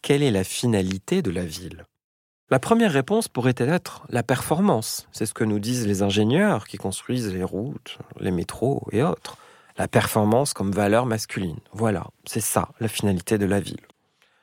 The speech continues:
De l'autre, on pourrait convoquer une autre valeur, celle de l'épanouissement, valeur attribuée au féminin. L'accomplissement, et peut-être un juste équilibre, une articulation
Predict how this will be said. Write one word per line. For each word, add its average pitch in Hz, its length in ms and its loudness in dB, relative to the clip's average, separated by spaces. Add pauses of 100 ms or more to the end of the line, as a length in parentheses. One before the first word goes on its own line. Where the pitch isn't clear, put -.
(840)
De 98 80 -4
l'autre, 151 420 2
on 101 60 0
pourrait 104 240 2
convoquer 98 420 0
une 117 240 4
autre 113 240 0
valeur, 127 560 0
celle 101 320 -2
de 95 80 -4
l'épanouissement, 107 840 0 (320)
valeur 90 320 -2
attribuée 92 400 -2
au 95 60 2
féminin. 101 520 -2 (800)
L'accomplissement, 120 840 0 (340)
et 110 80 -8
peut-être - 720 -6
un 123 80 2
juste 113 260 0
équilibre, 123 600 0
une 101 120 2
articulation 131 1000 0